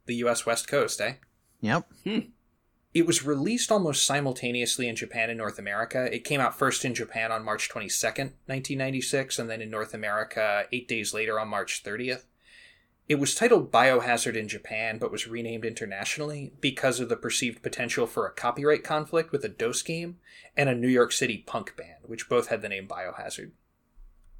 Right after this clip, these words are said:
Speaker 1: The international release had quite a bit of content censored from the original. And this is kind of an interesting change in culture between when this came out and now,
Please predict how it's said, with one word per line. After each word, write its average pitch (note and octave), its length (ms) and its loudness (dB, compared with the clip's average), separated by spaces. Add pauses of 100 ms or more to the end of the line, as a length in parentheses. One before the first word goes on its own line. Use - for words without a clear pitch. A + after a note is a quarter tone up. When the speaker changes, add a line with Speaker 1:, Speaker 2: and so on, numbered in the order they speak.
(960)
Speaker 1:
The D3 180 -4
international G#3+ 680 4
release B2 580 0
had - 300 -2
quite - 420 -4
a C4+ 60 0
bit A#3 120 8
of G#3 100 4
content F3 440 0
censored B2 520 -2
from A2+ 160 -4
the G2+ 140 -4
original. G2+ 500 -6 (480)
And E3+ 160 4
this C4+ 140 2
is C#4 60 -2
kind A#3+ 180 2
of F3+ 60 6
an D#3 60 6
interesting C#3+ 400 -2
change C3 360 -2
in A2 120 -4
culture - 400 -6
between A#2 380 -4
when A#2 100 -2
this A#2 160 -2
came A2+ 220 -2
out G#2 160 0
and G#2+ 140 -12
now, G#2+ 400 -4